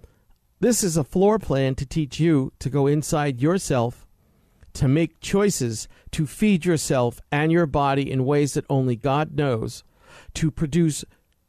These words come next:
reduction of symptomology, to produce cure. That's right, cure.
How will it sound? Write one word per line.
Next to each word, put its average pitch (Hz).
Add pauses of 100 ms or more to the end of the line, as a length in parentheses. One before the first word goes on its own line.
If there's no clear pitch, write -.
(400)
reduction 175
of 190
symptomology, 160 (1500)
to 151
produce 135
cure. 127 (1700)
That's 151
right, 196 (640)
cure. -